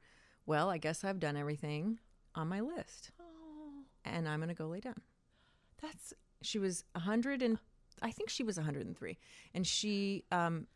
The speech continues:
Speaker 1: she was a big list maker. She did everything that day. She paid bills. She put her library, she finished her book, put her library books by the back door, put all the,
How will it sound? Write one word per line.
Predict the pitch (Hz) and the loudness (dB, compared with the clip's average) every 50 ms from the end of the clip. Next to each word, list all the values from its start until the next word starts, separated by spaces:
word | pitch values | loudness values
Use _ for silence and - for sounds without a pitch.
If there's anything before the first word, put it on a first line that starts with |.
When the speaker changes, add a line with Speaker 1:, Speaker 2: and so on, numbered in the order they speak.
| - - | -10 -6
Speaker 1:
she | - - 214 | -2 0 2
was | 208 202 208 | 2 2 2
a | |
big | 185 202 190 175 | 2 2 2 2
list | 160 156 156 - - - | 4 2 2 4 2 0
maker. | 156 151 147 - 170 180 226 220 | 0 0 0 0 -2 -2 -2 -2
She | - - - 220 | -2 0 4 6
did | 190 196 185 | 6 8 8
everything | 190 196 220 269 247 - - 160 151 | 8 8 6 6 4 2 2 2 2
that | 139 139 139 | 0 0 0
day. | - 143 156 | 0 0 0
She | 185 - - 170 | 0 0 -2 -2
paid | - 185 190 202 190 | 0 2 2 2 4
bills. | 175 156 147 143 147 180 190 | 6 6 6 6 4 4 2
She | - 185 | 0 -2
put | - - 185 | 0 0 2
her | 190 196 | 2 4
library, | 175 156 151 147 160 156 147 - | 4 4 4 4 4 2 2 2
she | - - - | 0 4 6
finished | - 226 254 240 - | 8 8 8 8 6
her | 214 | 4
book, | 170 160 151 143 147 - - - | 6 6 6 6 6 4 2 0
put | - 208 196 | 0 2 4
her | 185 | 4
library | 175 165 151 151 165 151 151 | 6 6 6 6 6 4 4
books | - 147 147 - | 2 0 0 0
by | - 156 151 | 2 2 2
the | 156 | 4
back | 143 139 139 - | 2 2 2 0
door, | - 127 113 120 135 175 254 247 - - - - - - - - - | -2 -2 0 2 2 2 0 -2 -4 -12 -20 -20 -20 -20 -18 -6 0
put | - 202 | 4 6
all | 202 202 214 220 | 8 8 8 8
the, | 220 208 | 6 4